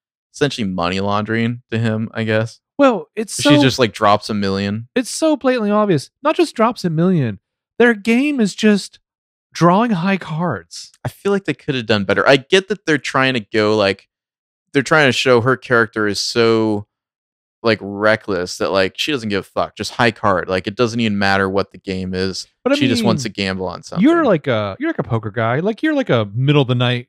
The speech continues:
Speaker 2: go to the card room kinda guy. Tell me this didn't offend you.
Speaker 1: It didn't offend me. I, I understand the impulse. Some people just like the action. Um, but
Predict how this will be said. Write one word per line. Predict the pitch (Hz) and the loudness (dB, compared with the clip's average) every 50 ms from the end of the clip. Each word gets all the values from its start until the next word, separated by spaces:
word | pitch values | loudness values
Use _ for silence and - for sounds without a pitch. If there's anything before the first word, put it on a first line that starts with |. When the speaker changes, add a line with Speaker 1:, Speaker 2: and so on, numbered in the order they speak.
| _ - | _ -4
Speaker 2:
go | 131 127 123 120 | -2 0 0 0
to | 117 | 0
the | 110 110 | -4 -6
card | 104 - - 127 120 117 110 107 | -8 -6 -2 -2 -2 -2 -2 -4
room | 123 117 117 117 113 | -6 -8 -8 -8 -10
kinda | - 123 120 113 107 | -10 -10 -10 -10 -8
guy. | - 117 107 107 110 120 147 151 - _ _ _ _ _ _ _ _ _ _ _ _ _ _ _ _ - | -8 -6 -4 -4 -4 -4 -6 -8 -14 _ _ _ _ _ _ _ _ _ _ _ _ _ _ _ _ -6
Tell | - 320 | -4 -2
me | 330 294 | 0 -2
this | 240 - | -2 0
didn't | 240 202 165 | -2 -2 -2
offend | 131 - - 151 165 185 151 120 | -2 -4 -2 0 0 0 0 -2
you. | 98 - - _ _ _ _ _ _ _ _ _ _ _ _ _ _ _ _ _ _ _ _ - | -6 -18 -20 _ _ _ _ _ _ _ _ _ _ _ _ _ _ _ _ _ _ _ _ -8
Speaker 1:
It | 381 453 494 - - | -4 -4 -4 -4 -6
didn't | - 165 107 98 | -6 -4 -4 -4
offend | - - - 92 90 104 101 | -6 -6 -8 -10 -8 -8 -8
me. | 101 117 139 156 - | -6 -6 -6 -4 -2
I, | - 139 156 160 - | 2 2 2 4 4
I | 165 170 190 | 4 4 4
understand | 208 226 226 180 - - 185 175 170 156 | 4 2 0 -2 -2 -2 -2 -2 0 0
the | 123 113 | 0 0
impulse. | 113 127 135 - 104 98 95 - | 0 0 -2 -2 -2 -2 -2 -4
Some | - 131 123 | -6 -8 -8
people | - - - - 113 110 | -8 -10 -10 -8 -6 -8
just | 98 104 107 98 - - - | -6 -4 -6 -6 -6 -6 -4
like | 98 98 95 95 - _ _ _ | -2 -2 -2 -4 -8 _ _ _
the | 107 98 95 | -16 -14 -10
action. | 95 98 98 101 - - - - - - 117 _ _ _ | -8 -6 -6 -6 -6 -8 -12 -14 -16 -20 _ _ _ _
Um, | - 101 95 92 90 - - - _ _ _ _ _ _ _ _ _ _ _ _ - | -10 -8 -8 -8 -8 -10 -12 -14 _ _ _ _ _ _ _ _ _ _ _ _ 2
but | 113 110 104 101 95 92 | 4 6 6 6 4 2